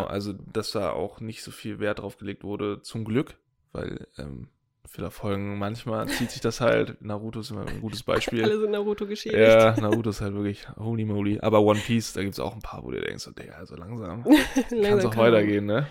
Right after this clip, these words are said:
Speaker 2: Äh, nee, aber ja, das finde ich wahnsinnig, äh, sehr, sehr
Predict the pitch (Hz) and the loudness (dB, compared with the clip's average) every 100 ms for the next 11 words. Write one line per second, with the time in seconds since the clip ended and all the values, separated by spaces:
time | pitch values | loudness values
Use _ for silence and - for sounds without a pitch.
0 | - 82 101 101 _ - - - - _ | -4 -2 -2 -2 _ -20 -20 -18 -20 _
1 | - 117 135 131 90 104 107 107 104 - | -4 4 8 8 6 6 6 4 0 -6
2 | _ _ _ _ _ _ - 101 - 101 | _ _ _ _ _ _ -2 -2 -2 -6
3 | - 101 - 101 107 101 - 80 92 92 | -8 -10 -6 -4 -4 -6 -8 -10 -10 -8
4 | 104 104 98 95 95 | -6 -4 -4 -6 -8